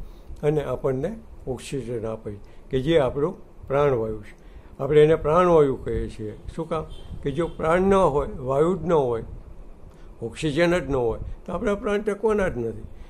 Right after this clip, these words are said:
એટલે વૃક્ષોને ઉછેરવા અને વાવવા એ વૃક્ષો માટે નહીં,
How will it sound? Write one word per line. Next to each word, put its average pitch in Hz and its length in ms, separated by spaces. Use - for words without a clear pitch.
એટલે 196 220
વૃક્ષોને 156 640
ઉછેરવા 156 680
અને 165 300
વાવવા 151 720
એ 185 120
વૃક્ષો 131 560
માટે 180 360
નહીં, 190 240